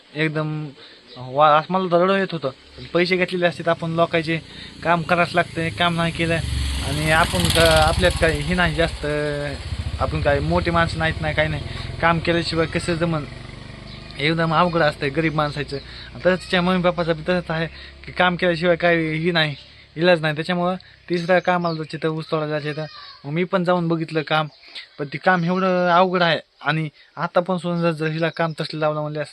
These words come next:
पुढे चालून पुन्हा लय अवघड होईल. त्याच्यामुळे म्हणलं तसलं काम करण्यात अर्थ नाही. मला पण एवढा कंटाळा आला त्या कामाचा की एकदम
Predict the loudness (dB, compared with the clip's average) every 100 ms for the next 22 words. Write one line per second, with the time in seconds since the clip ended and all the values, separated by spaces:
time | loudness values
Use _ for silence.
0 | _ -20 -20 -20 _ -6 -4 -2 -4 -6
1 | -2 0 0 0 4 6 4 0 -6 -6
2 | -6 -6 -6 -6 -2 -2 -4 -12 -20 -20
3 | _ -4 -2 -2 0 -2 -2 -6 -2 2
4 | 0 0 -8 -6 -6 -4 -4 -4 -6 -6
5 | -6 -6 -6 -2 -2 -2 -4 -4 -4 -4
6 | -10 -12 _ -20 -20 _ -12 -6 -4 -4
7 | -4 -6 -6 -8